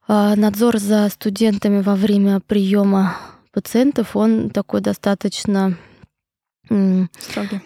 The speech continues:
Speaker 1: Не, не строгие достаточно, то, то есть группы студенческие очень большие, преподавателей немного, и, а, н-, не всегда удается это как-то эффективно организовать, да.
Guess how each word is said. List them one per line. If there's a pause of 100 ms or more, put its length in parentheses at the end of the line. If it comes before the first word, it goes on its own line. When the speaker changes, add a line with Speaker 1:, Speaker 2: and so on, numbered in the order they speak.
(320)
Speaker 1:
Не,
не
строгие
достаточно,
то,
то
есть
группы
студенческие
очень
большие,
преподавателей
немного,
и, (400)
а,
н-,
не
всегда
удается
это
как-то
эффективно
организовать,
да.